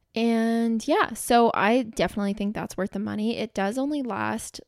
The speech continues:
like, a week, but it was just worth it for how quick and easy it was and just painless. <laughs> Like,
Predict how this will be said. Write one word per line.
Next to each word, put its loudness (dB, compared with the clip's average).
like, -4
a 2
week, -8
but -2
it 0
was 0
just -4
worth -4
it 0
for -6
how -6
quick -8
and -6
easy -4
it -4
was -2
and -6
just -10
painless. -4
<laughs> 0
Like, 0